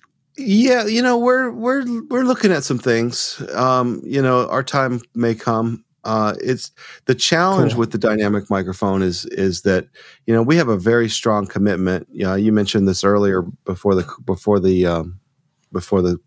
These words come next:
Speaker 1: this podcast started, you know, how we manufacture. And this is a great lead into that. One of the reasons we haven't made dynamic microphones to, to this day is because if we were gonna make those in the United States, a hundred percent,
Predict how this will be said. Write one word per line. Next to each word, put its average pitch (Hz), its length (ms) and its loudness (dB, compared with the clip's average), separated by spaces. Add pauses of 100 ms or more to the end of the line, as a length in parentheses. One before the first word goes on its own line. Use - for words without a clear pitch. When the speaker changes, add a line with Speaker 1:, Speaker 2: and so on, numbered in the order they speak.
Speaker 1:
this - 240 -6
podcast 117 420 0
started, 90 400 0 (520)
you 104 100 4
know, 92 260 2 (120)
how 104 240 0
we 101 160 4
manufacture. 95 840 2
And 92 160 -2 (340)
this 104 160 -6
is 104 60 0
a 98 80 2
great 98 280 0
lead 101 200 2
into 98 240 0
that. 87 300 0 (420)
One 135 160 4
of 151 80 2
the 131 80 4
reasons 113 480 2
we 107 120 4
haven't 110 360 0
made 101 160 2
dynamic 95 480 -2
microphones 90 720 -4 (520)
to, - 220 -4 (100)
to - 100 -2
this 90 240 0
day 117 360 2
is 90 260 -2 (480)
because 98 440 0
if 95 200 -4
we 135 100 2
were 123 140 2
gonna 101 240 0
make 98 360 0
those 95 300 0
in 90 100 2
the 92 100 4
United 92 340 0
States, 92 520 -2
a 90 60 -8
hundred 98 240 0
percent, 95 500 -2